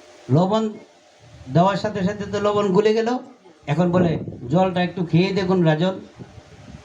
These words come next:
কোন জায়গায় লবণটা আছে?" বলছে, "জলের মধ্যে সব জায়গাতেই আছে।" তাহলে ঈশ্বর সর্বত্র আছেন। তো রাজার এই প্রশ্নের উত্তরে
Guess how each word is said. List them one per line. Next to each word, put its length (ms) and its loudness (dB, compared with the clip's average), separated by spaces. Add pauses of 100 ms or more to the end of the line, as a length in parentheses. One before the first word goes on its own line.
(140)
কোন 220 6
জায়গায় 560 0 (180)
লবণটা 440 0
আছে?" 380 -4 (1500)
বলছে, 420 0 (180)
"জলের 280 2
মধ্যে 200 -6
সব 240 -8
জায়গাতেই 360 0
আছে।" 240 -4 (420)
তাহলে 160 0
ঈশ্বর 280 0
সর্বত্র 720 0
আছেন। 240 -12 (540)
তো 80 2
রাজার 640 0
এই 160 -2
প্রশ্নের 420 0
উত্তরে 440 0